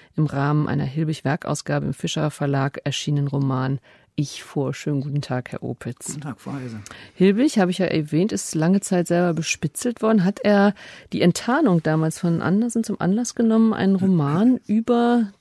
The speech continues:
Speaker 1: diese Umstände zu schreiben?
Speaker 2: Das kann man nicht direkt sagen, obwohl es einige Bezüge
Speaker 1: Mhm.
Speaker 2: gibt. Im Roman, äh, taucht tatsächlich ein Schriftsteller auf, der bespitzelt wird. Das ist der Schriftsteller mit Namen Rieder, der wird also so von der Stasi geführt.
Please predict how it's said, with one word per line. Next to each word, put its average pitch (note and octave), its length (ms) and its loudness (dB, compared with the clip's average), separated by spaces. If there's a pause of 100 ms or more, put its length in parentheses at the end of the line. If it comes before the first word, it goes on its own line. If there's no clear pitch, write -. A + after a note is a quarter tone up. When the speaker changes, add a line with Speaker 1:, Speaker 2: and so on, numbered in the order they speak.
(160)
Speaker 1:
diese G#3+ 220 0
Umstände A3+ 680 0
zu - 160 -8
schreiben? A#3 540 -2 (800)
Speaker 2:
Das D3 120 -4
kann D#3 140 0
man E3 120 6
nicht E3 200 2
direkt C#3 340 0
sagen, A#2 400 0
obwohl D#3 280 -2
es F3 120 -2
einige E3 360 0
Bezüge E3 500 -2
Speaker 1:
Mhm. F#3 80 2
Speaker 2:
gibt. G3 300 -2
Im E3 180 -2
Roman, D3+ 560 2 (420)
äh, D#3 120 -4
taucht - 400 -4
tatsächlich E3 760 -2
ein D3 280 0
Schriftsteller - 760 -2
auf, F3+ 320 0
der D#3 240 2
bespitzelt C#3 680 -6
wird. E3 360 -2 (500)
Das A#2 360 -6
ist - 300 -10
der B2+ 260 2
Schriftsteller C#3+ 600 0
mit C3 220 0
Namen C3+ 360 0
Rieder, D3+ 520 0
der C#3+ 180 -4
wird C#3 180 -4
also B2+ 200 -6
so C#3+ 200 -4
von C#3 160 -8
der C#3 100 -6
Stasi C#3 440 -2
geführt. D#3 500 -2